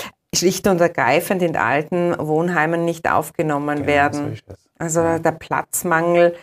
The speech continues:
Speaker 1: sozusagen ist jetzt der Flaschenhals auch Richtung Klinik.
Speaker 2: Genau, so ist es. Ja, genau. Da staut sich's dann alles rückläufig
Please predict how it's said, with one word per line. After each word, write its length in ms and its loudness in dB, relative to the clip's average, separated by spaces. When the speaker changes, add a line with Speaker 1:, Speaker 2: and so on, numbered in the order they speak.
Speaker 1:
sozusagen 540 2
ist 140 2
jetzt 220 0
der 80 0
Flaschenhals 720 0
auch 180 -4
Richtung 400 -4
Klinik. 460 -6
Speaker 2:
Genau, 320 0
so 160 -10
ist 180 -12
es. 160 -14
Ja, 180 -8
genau. 320 -12
Da 300 -4
staut 440 0
sich's 200 -4
dann 180 -4
alles 380 -6
rückläufig 840 -2